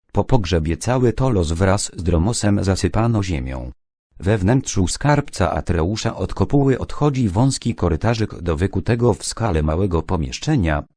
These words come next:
ossuarium, prawdopodobnie miejsca wcześniejszych pochówków. Grobowiec ten był największą budowlą kopułową świata aż do drugiego wieku naszej ery, choć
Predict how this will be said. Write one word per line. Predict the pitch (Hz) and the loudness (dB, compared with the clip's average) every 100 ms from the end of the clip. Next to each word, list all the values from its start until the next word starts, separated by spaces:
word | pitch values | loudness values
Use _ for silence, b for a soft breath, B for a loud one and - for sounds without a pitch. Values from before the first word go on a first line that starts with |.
| - | -4
ossuarium, | 107 - - 95 104 87 73 60 62 - _ - | -2 -2 -4 0 2 2 0 -6 -10 -14 _ -2
prawdopodobnie | 85 78 87 107 104 76 71 73 82 | 0 2 2 2 2 -2 -2 -2 0
miejsca | 80 73 - 82 | -2 -4 -4 -6
wcześniejszych | - - 78 90 76 69 - - | -4 -4 -2 -2 -2 -2 -6 -4
pochówków. | - 76 78 76 - - 62 - - _ _ _ - | -4 -2 -4 -4 -6 -12 -12 -16 -20 _ _ _ -8
Grobowiec | 87 87 85 90 82 71 - | -2 0 2 0 0 -2 -6
ten | - 82 76 | -2 0 0
był | 73 92 82 | 0 0 2
największą | 90 95 82 69 - 85 85 | 2 2 0 -2 -2 -2 0
budowlą | 80 87 95 117 80 73 | 0 2 2 2 2 0
kopułową | 165 - 117 110 92 82 | -4 -2 0 0 0 -2
świata | - - 92 76 73 67 | -2 -2 -2 -2 -4 -2
aż | 85 73 | -4 -2
do | 85 | -2
drugiego | 87 101 87 82 85 76 | 0 0 2 2 2 0
wieku | 110 - 80 | -2 -2 -2
naszej | 76 73 80 107 | 0 0 0 0
ery, | 98 69 - - _ | 0 -2 -8 -18 _
choć | - 135 - | -6 -4 -4